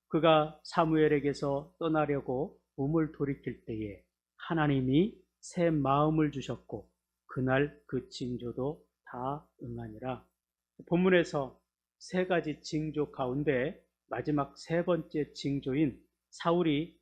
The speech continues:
선지자들과 함께 예언하는 그런 내용을 소개하고 있습니다. 그것은 사울이 왕으로 세워지는 일에 있어서 아주 중요한 그런 내용이기 때문이기도 합니다.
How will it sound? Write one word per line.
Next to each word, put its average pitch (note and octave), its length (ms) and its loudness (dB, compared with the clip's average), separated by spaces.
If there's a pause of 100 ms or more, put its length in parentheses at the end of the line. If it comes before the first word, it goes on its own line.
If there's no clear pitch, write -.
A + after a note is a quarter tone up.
(100)
선지자들과 F3+ 1040 -4
함께 C#3+ 500 -6 (220)
예언하는 C#3+ 840 6
그런 C#3+ 280 -2
내용을 C3 380 0
소개하고 E3 540 -4
있습니다. A#2 440 -14 (580)
그것은 C#3+ 540 0 (480)
사울이 E3+ 800 0 (140)
왕으로 D#3+ 680 2
세워지는 D#3+ 760 -4
일에 C#3+ 200 -2
있어서 C3+ 680 -6 (300)
아주 - 200 -20 (120)
중요한 D3+ 580 -2 (220)
그런 C#3+ 220 -6
내용이기 C3+ 600 -4
때문이기도 B2 540 -12
합니다. A2+ 340 -18